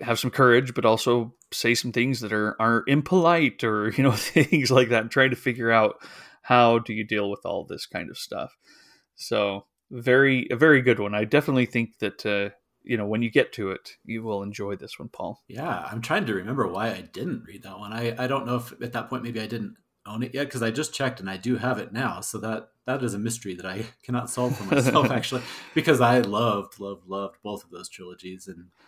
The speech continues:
Speaker 2: in fact, I think I cheated in a previous year and kind of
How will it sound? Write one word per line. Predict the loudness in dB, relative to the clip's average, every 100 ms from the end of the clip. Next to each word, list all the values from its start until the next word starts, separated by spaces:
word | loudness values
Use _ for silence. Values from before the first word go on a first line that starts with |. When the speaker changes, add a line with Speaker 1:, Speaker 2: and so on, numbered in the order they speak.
| _ _ _
Speaker 2:
in | -12
fact, | -12 -10
I |
think | -10 -8
I | -6
cheated | -4 0 2 0 -2 _ _ -8
in | -8
a |
previous | -2 -2 -2 -4 -6
year | -6 -4
and | -6 -12 _
kind | -14
of | -14